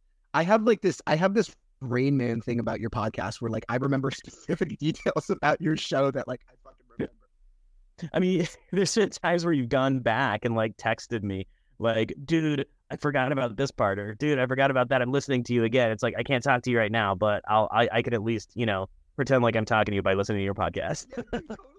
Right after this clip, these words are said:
Speaker 1: Yeah, yeah, yeah. Like, I have you in my pocket, and that's, like, the coolest fucking thing is, like, and, like, I'll go back and I'll be like, "Yo, Phil, I just fucking listened to something you said, like, fucking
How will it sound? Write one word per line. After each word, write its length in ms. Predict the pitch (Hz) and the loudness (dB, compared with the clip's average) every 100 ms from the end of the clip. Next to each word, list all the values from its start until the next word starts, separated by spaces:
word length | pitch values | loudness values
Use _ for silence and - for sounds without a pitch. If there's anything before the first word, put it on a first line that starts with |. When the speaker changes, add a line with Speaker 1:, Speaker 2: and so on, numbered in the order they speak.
| 359 _ | -20 _
Speaker 1:
Yeah, 100 | - - | -20 -20
yeah, 100 | - | -20
yeah. 60 | - | -8
Like, 180 | 160 160 | -4 0
I 80 | 175 | 2
have 220 | 208 202 | 2 2
you 80 | 214 | 2
in 60 | 180 | 2
my 120 | 143 | 0
pocket, 440 | - 175 233 - | 0 -2 0 -4
and 100 | 143 | -2
that's, 160 | 156 - | -6 -4
like, 140 | 196 | -6
the 80 | - | -4
coolest 340 | - 160 190 | -2 -2 -2
fucking 280 | - 143 160 | -4 -4 -4
thing 200 | 180 185 | 0 0
is, 100 | 156 | 0
like, 200 | 143 143 - - | -2 -6 -10 -6
and, 100 | - | 0
like, 140 | 180 165 | 0 0
I'll 120 | 185 | 0
go 120 | 220 | 2
back 280 | 196 202 - | 4 2 2
and 80 | 196 | 0
I'll 40 | |
be 80 | 165 | 0
like, 200 | 165 - _ | -4 -6 _
"Yo, 240 | 180 220 180 | 2 2 4
Phil, 300 | - 208 165 | 4 4 4
I 80 | 160 | 2
just 240 | 160 - | 0 0
fucking 320 | 220 220 214 | 2 2 2
listened 320 | 170 175 240 208 | 0 -2 -2 -6
to 60 | |
something 560 | - - 160 170 185 196 | -6 0 0 2 2 2
you 120 | 185 | -2
said, 540 | - - 180 190 151 | -4 0 2 2 0
like, 180 | 139 - | -4 -6
fucking 440 | - 175 - 190 | -2 0 0 -2